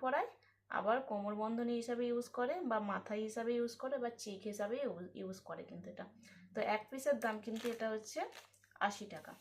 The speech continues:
কোথা থেকে বার করলাম এটা? ঠিক আছে,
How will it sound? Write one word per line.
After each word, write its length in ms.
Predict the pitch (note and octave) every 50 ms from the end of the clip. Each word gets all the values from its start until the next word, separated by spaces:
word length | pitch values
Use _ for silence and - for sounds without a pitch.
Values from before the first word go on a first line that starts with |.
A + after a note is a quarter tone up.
| - - - - - - - - _ _ _ - - - - - - - - - - - - - - - - - - - - - - - - _ _ _ _ _ _ _ - - - - - -
কোথা 180 | - A#3+ A#3+
থেকে 220 | A3+ - B3 B3 A3+
বার 180 | G#3+ G3+ G3+ G#3
করলাম 340 | - A#3 A3 G#3 G#3 G#3 G#3
এটা? 180 | G#3+ - C4+ C#4+ D4 - _ _ _ _ _ _ - - - - - - - - - - - - _ _ _ _ _ _ _ - - - - - - - - - - - - - - _ _ _ - - - - _ - _ - - - - _ _ - - - - - - - - - - - _ _ _ - - - - - - - _ _ _
ঠিক 180 | - - A3+ G#3+
আছে, 200 | G#3 G#3 -